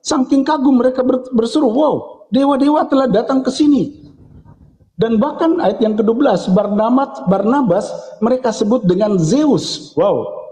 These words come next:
Dan Paulus mereka sebut dengan Hermes, karena ia yang berbicara. Bahkan mereka menjuluki Barnabas itu Zeus, itu dewa Yunani,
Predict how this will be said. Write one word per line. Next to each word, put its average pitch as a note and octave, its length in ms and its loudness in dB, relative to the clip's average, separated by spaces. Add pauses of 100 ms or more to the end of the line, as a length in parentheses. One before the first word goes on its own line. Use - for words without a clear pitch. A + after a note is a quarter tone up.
(100)
Dan G#3 320 0
Paulus C4 400 2
mereka A3 240 0
sebut A3 320 -2
dengan G#3+ 240 0
Hermes, B3+ 800 -2 (140)
karena F3+ 360 2
ia F3 280 2 (280)
yang D#3 320 2
berbicara. C#3 800 -4 (1300)
Bahkan C#4 320 -2
mereka D4 240 0
menjuluki B3+ 560 2
Barnabas A#3 560 -2
itu B3+ 240 0
Zeus, C4+ 640 0
itu G3 120 -2
dewa D#3+ 200 2
Yunani, G3 720 0